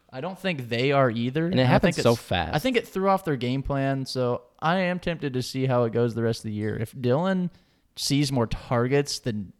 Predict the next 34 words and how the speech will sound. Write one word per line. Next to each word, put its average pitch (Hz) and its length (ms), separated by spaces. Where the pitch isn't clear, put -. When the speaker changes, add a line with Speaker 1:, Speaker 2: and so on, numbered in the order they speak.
Speaker 1:
than 113 220
Aaron 113 320
Jones, 120 600
that 131 220
is 120 100
going 107 240
to 104 60
be 101 200
insane. 101 840
Speaker 2:
Yeah, 101 360
and 113 160
he 165 80
could 165 140
still 156 220
finish. 135 420
I 123 40
mean, 113 260
R 127 140
B 143 100
nine 131 240
on 123 100
the 117 100
week, 120 280
he 139 140
could 156 120
finish 123 280
there 113 300
on 110 160
the 95 60
season. - 400
Speaker 1:
Yeah, 165 300
and 165 160
I 175 60
think, 185 240